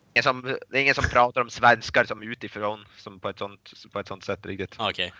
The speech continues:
Speaker 1: Så det, det funkar väl lite för han, skulle jag tro.
Speaker 2: Ah,
Speaker 1: Och han
Speaker 2: okej.
Speaker 1: gör ju inte det bara i Sverige. Han har ju varit i New York och typ London och sånt skit och gjort, eh, samma show och tydligen gått så här utså-, utsålt. Så det verkar ju funka för han.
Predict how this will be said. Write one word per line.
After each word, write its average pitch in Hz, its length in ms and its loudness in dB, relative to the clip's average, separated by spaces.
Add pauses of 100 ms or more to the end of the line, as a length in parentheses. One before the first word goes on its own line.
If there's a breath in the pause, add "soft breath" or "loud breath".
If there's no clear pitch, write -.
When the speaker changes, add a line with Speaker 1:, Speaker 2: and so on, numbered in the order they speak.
(300 soft breath)
Speaker 1:
Så - 80 -12
det, 101 220 0 (300)
det 113 80 -6
funkar 107 320 -2
väl 98 100 2
lite 98 380 -4
för 95 180 0
han, 98 220 -2
skulle 95 240 -10
jag 95 60 -6
tro. 98 100 -8
Speaker 2:
Ah, - 240 -8
Speaker 1:
Och 113 60 2
han 98 100 6
Speaker 2:
okej. 139 100 8
Speaker 1:
gör 135 80 10
ju 127 60 10
inte 123 140 2
det 120 80 4
bara 110 260 4
i 131 40 6
Sverige. 127 220 6
Han 120 100 8
har 151 40 4
ju 147 60 4
varit 131 280 2
i - 20 -20
New 107 100 -10
York 110 460 -2
och 95 80 -6
typ 95 120 -10
London 107 400 -4
och 98 60 -8
sånt 98 140 -10
skit 98 180 -6
och 101 60 -2
gjort, - 360 -8
eh, 101 200 -6
samma 104 320 4
show 104 300 0
och 98 140 0 (360)
tydligen 101 340 4
gått - 80 4
så - 100 4
här - 240 2
utså-, 113 460 4
utsålt. 123 680 4 (600 loud breath)
Så - 60 2
det 107 80 10
verkar 104 200 4
ju 110 80 -2
funka 120 300 2
för 107 100 2
han. 101 160 0